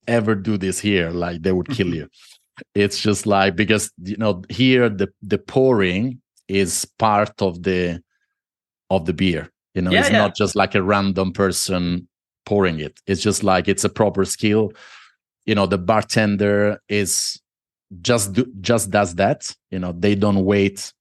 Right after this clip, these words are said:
Speaker 1: uh, tables. You know, they just stay behind the bar. They just wash glasses that they are brought to them.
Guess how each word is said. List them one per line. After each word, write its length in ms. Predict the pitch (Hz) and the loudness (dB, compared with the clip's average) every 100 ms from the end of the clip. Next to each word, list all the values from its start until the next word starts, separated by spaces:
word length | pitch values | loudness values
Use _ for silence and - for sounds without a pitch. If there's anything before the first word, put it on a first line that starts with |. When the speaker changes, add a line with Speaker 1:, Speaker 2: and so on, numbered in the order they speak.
| _ _ _ - | _ _ _ -14
Speaker 1:
uh, 140 | 80 | -14
tables. 680 | - 107 101 107 107 - - | -4 -2 2 2 0 -4 -10
You 80 | 98 | -4
know, 140 | 92 | -2
they 100 | 87 | -2
just 280 | 90 101 98 | 0 0 0
stay 200 | - 101 | 0 0
behind 340 | 87 90 113 107 | 2 2 2 0
the 40 | |
bar. 460 | 90 101 98 98 - _ _ _ _ - | 0 2 2 0 -4 _ _ _ _ -10
They 80 | 90 | -4
just 320 | 107 104 107 | 0 0 0
wash 280 | 101 107 - | 2 0 0
glasses 640 | 110 110 - 110 104 95 | -2 0 -2 0 0 0
that 200 | 98 90 - | -4 -4 -8
they 180 | 92 98 | -4 0
are 60 | 95 | 0
brought 420 | 87 110 113 120 | 0 2 2 2
to 120 | - | -2
them. 360 | 117 120 131 131 | 0 2 0 -4